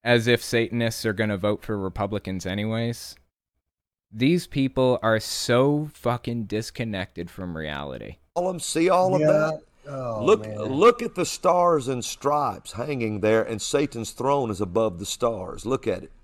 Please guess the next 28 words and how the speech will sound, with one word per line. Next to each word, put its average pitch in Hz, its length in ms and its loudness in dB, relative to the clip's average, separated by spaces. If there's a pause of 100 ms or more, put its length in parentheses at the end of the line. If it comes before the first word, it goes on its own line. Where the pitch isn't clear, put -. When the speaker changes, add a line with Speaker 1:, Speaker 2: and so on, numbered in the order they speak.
Speaker 1:
What's 123 160 -6
he 147 100 -2
talking 135 440 -6
about? 76 220 -6
Stars 123 440 -2
and 123 140 -6
stripes? 104 640 -2
I 120 120 2
don't 165 180 0
see 156 180 -4
anything 139 380 -4
like 107 260 -2
that. 80 180 -2
I 110 60 -4
mean, 120 120 0
I 123 160 2
see 143 500 2
flags 180 1000 -4 (340)
on 120 180 0
the 110 100 -2
stage. 98 680 -6 (360)
It's 175 200 -2
just - 260 2
a 214 60 4
fucking 156 400 0
stage. 190 800 -2 (840)
I, 160 200 -2
I 190 200 0